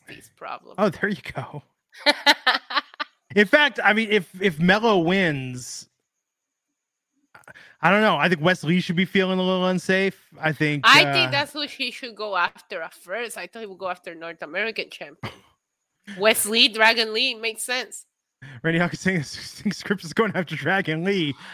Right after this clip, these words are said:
Speaker 1: It makes sense.
Speaker 2: Yeah, that'll be the end of, end of Scripps. Oh, yeah, that's true with the mask thing.
Speaker 1: Yeah. Maybe it could be a mask match, and then you can get rid of the mask on Scripps.
Speaker 2: Please, Scripps, get rid of the mask. Please, just be
Speaker 1: <laughs>
Speaker 2: Reggie.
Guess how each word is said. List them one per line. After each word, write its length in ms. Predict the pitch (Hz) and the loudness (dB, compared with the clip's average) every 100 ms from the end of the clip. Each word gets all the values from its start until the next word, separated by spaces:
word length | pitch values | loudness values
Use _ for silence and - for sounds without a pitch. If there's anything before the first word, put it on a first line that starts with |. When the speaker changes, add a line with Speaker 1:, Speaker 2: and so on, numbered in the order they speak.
| - | 2
Speaker 1:
It 140 | 247 | 4
makes 300 | 262 277 285 | 8 6 6
sense. 680 | - 403 523 480 - - - - | 4 8 8 6 0 -18 -20 -8
Speaker 2:
Yeah, 160 | 180 170 | -2 0
that'll 120 | 165 | 0
be 100 | 170 | 0
the 160 | 160 170 | 0 0
end 240 | 170 170 | -2 0
of, 380 | 156 139 131 127 - _ _ _ _ _ - | 0 0 -2 -6 -12 _ _ _ _ _ -8
end 140 | 160 | -6
of 80 | 147 | -6
Scripps. 440 | - - 185 156 190 | -6 -2 0 0 -2
Oh, 140 | 226 | 0
yeah, 180 | 311 302 | 0 -2
that's 220 | 277 - | -4 -4
true 140 | 277 | -2
with 120 | 240 202 | -2 -2
the 60 | |
mask 380 | 196 220 214 - | 0 0 0 -4
thing. 400 | 185 160 120 104 - - | -4 -2 -4 -12 -20 -8
Speaker 1:
Yeah. 720 | 285 480 587 494 233 185 175 - _ _ _ _ | 0 2 4 4 4 2 -4 -10 _ _ _ _
Maybe 280 | 220 294 359 | -6 -4 -2
it 240 | 370 320 - | -2 -2 -8
could 120 | 269 | -6
be 100 | 339 | -4
a 80 | 311 | -2
mask 380 | 294 311 403 - | 0 0 0 -6
match, 360 | 233 202 202 - | -8 -6 -6 -10
and 120 | 220 | -10
then 140 | 240 247 | -10 -10
you 80 | |
can 160 | 254 254 262 | -10 -8 -6
get 180 | 262 233 | -6 -6
rid 160 | 254 | -8
of 140 | 254 247 | -8 -8
the 60 | |
mask 320 | 254 269 277 | -4 -4 -4
on 120 | 262 262 | -10 -12
Scripps. 640 | - 302 311 - - - _ _ _ _ _ _ - | -4 -2 -2 -4 -20 -20 _ _ _ _ _ _ -14
Speaker 2:
Please, 260 | 202 165 _ | -12 -12 _
Scripps, 320 | - 143 _ | -14 -14 _
get 140 | 175 | -18
rid 120 | 175 | -16
of 80 | 165 | -16
the 60 | 147 | -16
mask. 460 | 123 120 117 - _ _ _ - - 240 | -16 -16 -18 -20 _ _ _ -20 -18 -4
Please, 180 | 247 269 | 2 2
just 220 | - - | 2 0
be 120 | 285 240 | 2 2
Speaker 1:
<laughs> 20 | |
Speaker 2:
Reggie. 580 | 170 170 139 151 131 | 2 2 2 0 -2